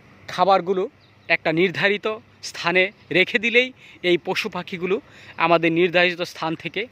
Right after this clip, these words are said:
ওরা খেয়ে তারা জীবন বাঁচাতে পারে। আসলে আমাদের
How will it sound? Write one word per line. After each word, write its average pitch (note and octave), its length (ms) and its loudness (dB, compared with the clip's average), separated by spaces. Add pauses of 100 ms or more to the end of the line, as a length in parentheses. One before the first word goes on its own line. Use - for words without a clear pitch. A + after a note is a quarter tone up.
ওরা C3+ 280 0 (720)
খেয়ে E3 320 2 (600)
তারা D3+ 200 4
জীবন D3+ 300 -4
বাঁচাতে D3 360 -4
পারে। D3 260 -6 (640)
আসলে G#3 300 0
আমাদের G3 460 2